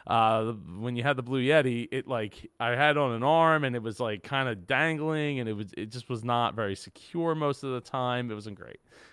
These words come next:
Was not great. So this, this microphone is heavy, and at some point I will talk about the boom arm that I use with it. Um, it is a, it is a Rode one for anyone that's wondering. That's why there's a Rode, uh, uh,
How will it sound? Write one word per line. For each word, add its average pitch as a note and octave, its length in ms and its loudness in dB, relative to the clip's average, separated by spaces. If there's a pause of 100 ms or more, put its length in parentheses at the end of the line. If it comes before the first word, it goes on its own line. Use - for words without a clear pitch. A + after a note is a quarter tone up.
(160)
Was E3 120 2
not C#3+ 160 4
great. - 240 -8
So D#3+ 240 4 (280)
this, G#3+ 400 0
this A3 240 0
microphone D#3 460 2
is A2+ 100 -4
heavy, A#2 400 -2
and D3 120 0
at E3 100 0
some A3 140 0
point F#3 180 2
I D3 120 4
will D#3 120 0
talk D3 260 0
about C3 300 0
the A#2 60 -12
boom C3+ 240 -4
arm C3 240 0
that A#2 120 0
I A2+ 60 2
use A2 400 -2
with C#3 280 -2
it. A2+ 260 -4
Um, G#2 340 -4
it A2 160 -6
is A2 140 -6
a, G#2+ 180 -4
it A2 140 -8
is A2+ 100 -4
a A2 80 -6
Rode G#2 240 -4
one F#2+ 180 -8
for F#2+ 140 -8
anyone F#2+ 240 -8
that's F2+ 160 -12
wondering. F#2 240 -10
That's F2+ 140 -16
why F#2 120 -6
there's F2+ 220 -10
a E2+ 160 -10 (540)
Rode, G2 500 -4 (180)
uh, E2+ 340 -8 (600)
uh, E2+ 340 -10